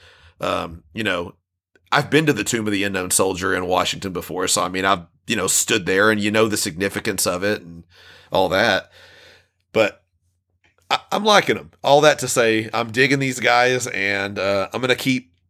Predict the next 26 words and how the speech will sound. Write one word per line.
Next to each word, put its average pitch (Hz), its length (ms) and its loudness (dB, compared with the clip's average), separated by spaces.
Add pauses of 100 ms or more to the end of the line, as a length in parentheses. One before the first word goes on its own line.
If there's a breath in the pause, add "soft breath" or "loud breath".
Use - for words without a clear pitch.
(100)
I'm 113 100 -4
gonna 131 120 2
try 131 200 4
to 127 60 4
listen 117 340 -2
to 117 80 0
all 107 220 2
three 120 240 -2
of 117 60 0
these 113 180 0
albums 110 340 4
again 104 320 0
next 101 260 0
week, 113 180 0
'cause 104 100 -4
I've 95 100 0
got 98 120 2
a 92 40 0
long 101 640 0
lot 101 220 4
of 98 80 -2
driving 101 380 2
again 95 280 -2
next 98 260 0
week, 101 240 -2
so, 82 280 -6